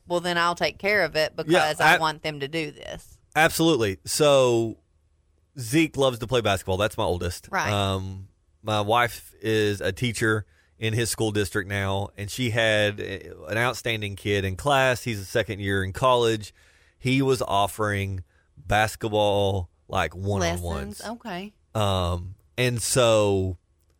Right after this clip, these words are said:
Speaker 2: I really wanted him to do it. He's moving to a
Speaker 1: Right.
Speaker 2: new school. I thought it would
Speaker 1: Right.
Speaker 2: be really good to just kinda help him work a little bit.
Speaker 1: Yeah.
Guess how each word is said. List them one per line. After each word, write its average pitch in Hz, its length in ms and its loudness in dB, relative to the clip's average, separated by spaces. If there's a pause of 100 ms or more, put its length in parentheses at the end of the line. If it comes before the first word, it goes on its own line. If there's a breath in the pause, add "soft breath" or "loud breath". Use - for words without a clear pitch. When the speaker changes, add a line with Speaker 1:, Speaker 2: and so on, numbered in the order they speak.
(220)
Speaker 2:
I 117 120 4
really 120 360 2
wanted 107 420 0
him 101 180 -4
to 98 100 -6
do 87 200 -2
it. - 120 -10
He's 104 160 -2
moving 123 260 2
to 139 60 2
a 127 40 2
Speaker 1:
Right. 123 40 -2
Speaker 2:
new 117 160 0
school. 170 760 4 (220 soft breath)
I 190 180 2
thought 127 200 4
it 117 40 2
would - 60 2
Speaker 1:
Right. - 20 -4
Speaker 2:
be 110 100 0
really 113 260 2
good 120 400 2
to 107 100 -14
just 107 180 -6
kinda 104 600 2
help 120 240 -2
him 110 160 -4
work 147 220 0
a 175 60 0
little 160 200 4
bit. 151 480 4
Speaker 1:
Yeah. 110 180 -8